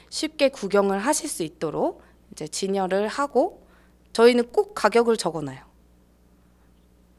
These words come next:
자, 이렇게 가격을 적어놓으면, 어, 당일에 이제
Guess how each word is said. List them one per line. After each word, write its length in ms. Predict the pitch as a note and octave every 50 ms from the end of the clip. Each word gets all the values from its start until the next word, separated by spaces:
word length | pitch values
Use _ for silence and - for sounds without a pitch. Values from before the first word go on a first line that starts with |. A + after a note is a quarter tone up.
| _ _ _ _
자, 140 | - - F#3+
이렇게 260 | G3+ A#3+ D4+ D4+ -
가격을 500 | - - - B3 B3+ F4 F#4 F4 E4+ D4+
적어놓으면, 960 | B3+ - A#3 A3 A3+ B3 A#3+ A#3 A3 G#3 G3 F#3 F3+ E3+ F#3 G#3+ A3 E3+ C#3 - - _ _ _ _ _ _ _ _ _ _ _ - - -
어, 500 | F#3+ F3+ F3 F3 E3+ E3+ E3 E3 E3 - _ _ _ _ _ _ _ _ _
당일에 500 | - - - B3 C#4+ D#4+ E4 D4+ C#4+ B3+
이제 480 | A3 F#3+ G3 G3 F#3+ F#3 E3+ - - -